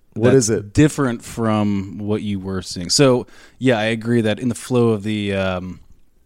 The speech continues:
Speaker 2: in the flow of the offense, he was a bit lost, or in the defense, but there was little glimpses of things that I think show, you know, plenty of promise there, which is f-, fundamentally, like, hands.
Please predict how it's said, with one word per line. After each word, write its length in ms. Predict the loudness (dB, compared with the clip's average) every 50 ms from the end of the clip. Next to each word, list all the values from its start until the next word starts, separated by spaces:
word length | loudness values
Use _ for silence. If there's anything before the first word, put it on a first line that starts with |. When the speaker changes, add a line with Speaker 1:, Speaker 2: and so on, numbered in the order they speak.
| _ _ _ _ _ _ _ _ -8 -8 -6 _
Speaker 2:
in 100 | 0 0
the 60 | 0
flow 300 | -2 -4 -2 0 0 0
of 100 | 0 0
the 100 | -2 -2
offense, 560 | -2 -2 -4 -4 -6 -6 -6 -6 -6 -8 -8 -8
he 160 | -8 -6 -6 -6
was 320 | -4 -6 -6 -8 -8 -8 -8 -10
a 40 |
bit 280 | -6 -2 -2 -2 -2 -2
lost, 520 | -2 -2 -2 -2 -2 -2 -4 -6 -8 -10
or 300 | -8 -8 -6 -6 -6 -8 -10 -10
in 80 | -12
the 40 | -10
defense, 300 | -10 -10 -10 -10 -12 -12
but 360 | -2 2 2 2 2 0 -4 -12 -18 -20 -20 -20 -20 -20 -4 0
there 100 | 0 2
was 160 | 2 2 2
little 160 | 2 2 2
glimpses 400 | 2 2 2 2 2 2 0 -2
of 100 | -2 -2
things 260 | -2 -4 -6 -4 -6 -4
that 100 | -4 -4
I 60 | -6
think 280 | -6 -6 -8 -8 -8
show, 460 | -8 -6 -2 0 0 2 0 0 -2 -6 -12 -20 -20 -20 -8 -2
you 100 | 0 0
know, 120 | 2 0
plenty 420 | -2 -6 -6 -2 0 2 2 2
of 100 | 0 -2
promise 400 | -6 -12 -14 -12 -10 -12 -12 -10
there, 220 | -10 -10 -10 -10 -12 -16 -20 -20 -20 _ _
which 200 | -2 -2 0 2
is 260 | 0 0 0 -2 -4
f-, 140 | -8 -14 -20 _ _ _ -20 -2
fundamentally, 480 | 2 4 6 8 8 6 6 4 0
like, 260 | -2 -4 -6 -6 -8 -10
hands. 460 | -8 -6 -6 -6 -6 -6 -8 -10 -10